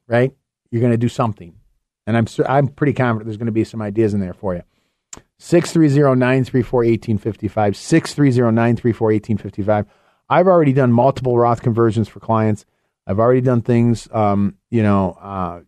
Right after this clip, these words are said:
to help them out that we do every end of year. I think that makes sense. And, uh, I have these meetings, uh,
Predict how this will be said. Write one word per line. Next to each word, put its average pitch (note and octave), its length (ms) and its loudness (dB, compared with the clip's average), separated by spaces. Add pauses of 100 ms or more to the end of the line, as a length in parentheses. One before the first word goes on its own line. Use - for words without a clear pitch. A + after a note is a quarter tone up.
to A#2 120 0
help A#2+ 220 0
them G#2+ 140 0
out G#2 260 -2 (160)
that G#2+ 100 0
we A2+ 140 0
do A2+ 180 2
every G#2+ 240 2
end G#2+ 160 2
of G2+ 100 -4
year. G#2 220 -6
I G2+ 100 -6
think G2+ 220 -12
that G2 120 -18
makes G2+ 220 -20
sense. G2+ 440 -10 (460)
And, G2 280 -12
uh, G2 120 -6
I G2 80 -8
have A#2 120 0
these G2 340 -4
meetings, A2+ 360 0
uh, - 260 -8